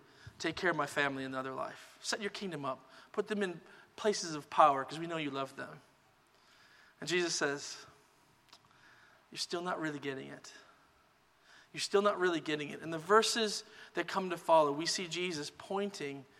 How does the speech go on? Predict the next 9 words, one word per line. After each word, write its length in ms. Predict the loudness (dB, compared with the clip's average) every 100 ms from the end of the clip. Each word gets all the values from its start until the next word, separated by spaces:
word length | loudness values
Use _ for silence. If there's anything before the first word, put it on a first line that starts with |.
| -20 -12
to 100 | -8
a 20 |
different 340 | -4 -4 -4 -6
way 360 | -4 -4 -6 -10
and 100 | -8
a 40 |
way 180 | -4 -4
of 80 | -4
service. 680 | -6 -6 -8 -10 -10 -12